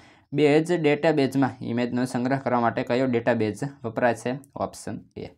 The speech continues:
તે ઉપરાંત મિત્રો તેરમો છે, નીચેનામાંથી કયું વાક્ય ખોટું છે?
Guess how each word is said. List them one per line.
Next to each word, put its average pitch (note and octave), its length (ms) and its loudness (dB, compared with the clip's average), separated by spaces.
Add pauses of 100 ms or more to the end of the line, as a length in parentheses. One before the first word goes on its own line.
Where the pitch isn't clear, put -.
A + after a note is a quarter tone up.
(640)
તે G#2+ 140 -2
ઉપરાંત G#2+ 240 -4
મિત્રો G#2+ 220 -6
તેરમો B2+ 340 0
છે, B2+ 180 -2 (480)
નીચેનામાંથી D#3+ 440 2
કયું D#3 260 2
વાક્ય C#3 260 2
ખોટું A#2 340 -4
છે? - 180 -14